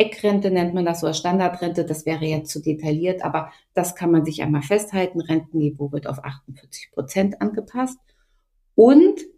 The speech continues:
da sind alle sehr gespannt. Ich glaub, das ist mit, finde ich, so der interessanteste Punkt, weil sich da eine größere Änderung ergeben kann. Das Thema Generationskapital wird dort drin stehen.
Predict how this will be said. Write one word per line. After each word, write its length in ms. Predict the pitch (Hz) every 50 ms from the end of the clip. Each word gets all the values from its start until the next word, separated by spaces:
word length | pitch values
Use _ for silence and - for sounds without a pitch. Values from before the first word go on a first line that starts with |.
| _ _
da 220 | - 190 190 202 208
sind 220 | 208 196 - -
alle 220 | 175 185 185 180
sehr 260 | 170 175 185 214 254 269
gespannt. 440 | 254 - - - 233 220 214 214
Ich 100 | 214 202
glaub, 180 | - 190 190 -
das 180 | - - - 175
ist 160 | 160 - -
mit, 240 | 185 175 175 175 -
finde 320 | - - - 185 180 175
ich, 220 | 175 175 175 -
so 180 | - 165 160 165
der 220 | 147 170 165 -
interessanteste 880 | - 165 160 - - 160 - - - 202 233 254 254 262 254 254 - 220
Punkt, 320 | 220 - 233 220 220 208
weil 200 | 202 190 185 185
sich 200 | 180 185 180 -
da 140 | - 175 165
eine 180 | 170 170 165 165
größere 380 | 165 160 170 175 170 170 -
Änderung 280 | - 170 175 170 165 165
ergeben 380 | - - 151 170 165 156 175 170
kann. 260 | 175 170 175 175 - - - - - _ _ _
Das 140 | 180 165
Thema 300 | 175 - 196 190 190 185
Generationskapital 1400 | 180 185 185 185 185 185 175 180 175 - - 208 220 214 - - - 175 - 160 151 156 - 143 143 151 151 151
wird 180 | 151 151 156
dort 240 | 156 151 151 - -
drin 160 | 156 156 165
stehen. 560 | - - - 208 214 233 254 254 - - _